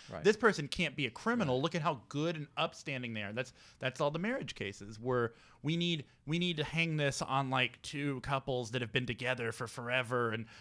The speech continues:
Speaker 2: the ol-, like, they've been, you know, monogamous and, like, you know, you couldn't hang the gay marriage trial on, like, a, you know, polyamorous couple that would, like, 'cause, 'cause the opposition would go like,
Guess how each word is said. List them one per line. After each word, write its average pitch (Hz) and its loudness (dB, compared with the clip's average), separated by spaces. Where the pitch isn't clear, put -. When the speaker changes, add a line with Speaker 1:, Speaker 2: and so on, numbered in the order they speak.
Speaker 2:
the 117 -2
ol-, 139 -4
like, 139 -2
they've 147 0
been, 131 0
you 143 0
know, 127 4
monogamous 170 0
and, 135 -2
like, 135 -2
you 214 0
know, 196 4
you 185 2
couldn't 208 -2
hang 180 2
the 147 0
gay 165 2
marriage 147 0
trial 135 4
on, 131 2
like, 123 2
a, 113 2
you 135 2
know, 113 2
polyamorous 120 4
couple 104 0
that 123 4
would, 139 0
like, 120 2
'cause, 120 -4
'cause - -10
the 147 2
opposition 147 0
would 131 0
go 131 6
like, 113 2